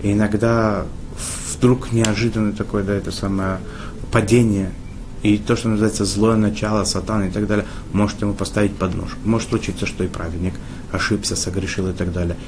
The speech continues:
И мы явно видим, что это был грех, и мы явно видим, что это было нарушение.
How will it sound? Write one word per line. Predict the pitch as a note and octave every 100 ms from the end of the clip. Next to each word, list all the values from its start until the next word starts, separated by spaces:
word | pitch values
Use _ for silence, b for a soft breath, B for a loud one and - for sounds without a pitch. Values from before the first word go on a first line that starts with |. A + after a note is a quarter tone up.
| B
И | - G#2
мы | A#2+ A2+ G#2
явно | A#2 D3 C3+ A2+
видим, | G#2+ B2 B2+ A2
что | -
это | G#2+ G#2+
был | G2+ G2+
грех, | F2+ F#2+ G2+ - B B B
и |
мы | A#2
явно | C#3 C#3+ B2+
видим, | A#2+ A#2+ A2
что | A2
это | G#2+
было | G#2 G2+
нарушение. | G2+ G2+ - G2 F#2 G#2